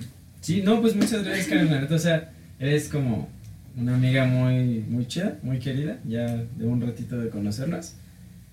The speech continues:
Y, pues, qué perro que te hayas dado una vuelta aquí en, en nuestro podcast,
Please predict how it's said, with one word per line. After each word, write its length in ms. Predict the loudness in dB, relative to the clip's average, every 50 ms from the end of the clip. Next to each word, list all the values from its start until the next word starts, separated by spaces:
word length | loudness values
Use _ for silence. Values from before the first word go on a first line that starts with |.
| -20 -14 -6
Y, 400 | -2 0 2 4 4 4 2 2
pues, 160 | 0 -2 -4
qué 80 | -6 -4
perro 260 | -2 0 0 0 0
que 80 | -2 -2
te 140 | 0 2
hayas 140 | 2 2 4
dado 200 | 4 4 4 4
una 140 | 4 4 2
vuelta 300 | 2 0 -2 -2 -2 -2
aquí 260 | -2 -2 -2 -4 -4 -2
en, 240 | -2 -2 -2 -2 -4 -6 -10 -12 -8 -4
en 100 | -2 -2
nuestro 260 | -2 -2 -2 -4 -4
podcast, 460 | -4 -4 -6 -4 -6 -8 -8 -8